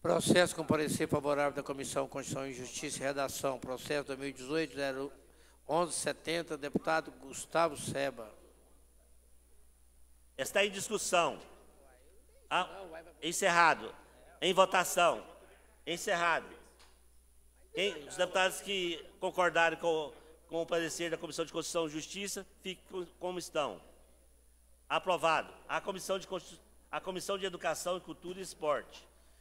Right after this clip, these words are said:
Speaker 1: Processo com parecer favorável da Comissão de Constituição e Justiça e Redação. Dois mil e dezoito, trinta e seis noventa e um, deputado Carlos Cabral.
Speaker 2: Está em discussão o parecer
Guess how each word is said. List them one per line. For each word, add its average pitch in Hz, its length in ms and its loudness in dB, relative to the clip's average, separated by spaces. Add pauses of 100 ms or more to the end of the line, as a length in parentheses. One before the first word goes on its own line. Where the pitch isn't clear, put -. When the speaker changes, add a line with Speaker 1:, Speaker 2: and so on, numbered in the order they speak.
(240)
Speaker 1:
Processo 170 480 4
com 180 80 -4
parecer 160 380 2
favorável 151 400 2
da 156 80 -4
Comissão 147 400 -4
de 135 80 -8
Constituição 143 340 -4
e 135 60 -8
Justiça 127 480 -8
e 143 40 0
Redação. 135 580 -2 (400)
Dois 135 160 -6
mil 151 100 -4
e 143 40 -6
dezoito, 147 500 -4
trinta 147 200 -10
e 135 80 -6
seis 147 220 -4
noventa 135 340 -6
e 131 140 -6
um, 156 180 -6 (600)
deputado 156 500 2 (140)
Carlos 156 300 0
Cabral. 131 420 -4 (1300)
Speaker 2:
Está 185 360 2
em 202 80 -2
discussão 180 680 -2 (220)
o 139 60 -18
parecer 175 580 -2